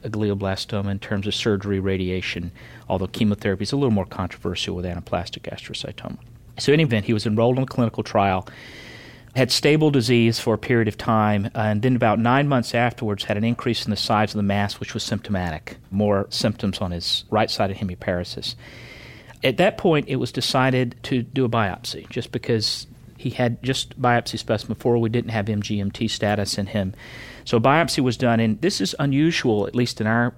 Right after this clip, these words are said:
Department of Pathology. They're usually not willing to grade after prior radiation, but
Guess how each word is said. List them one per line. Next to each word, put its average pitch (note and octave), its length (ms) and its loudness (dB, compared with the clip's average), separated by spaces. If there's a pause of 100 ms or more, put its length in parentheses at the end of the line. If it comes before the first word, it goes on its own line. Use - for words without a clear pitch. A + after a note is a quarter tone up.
(100)
Department G#2+ 400 0
of G2+ 80 -2
Pathology. G2+ 500 -2
They're G#2+ 160 2
usually B2+ 360 0
not G#2+ 300 0
willing A2+ 280 2
to - 100 -8
grade G#2 580 2 (460)
after A2 480 -2 (160)
prior G#2 300 4
radiation, G#2 720 0
but G#2 140 -4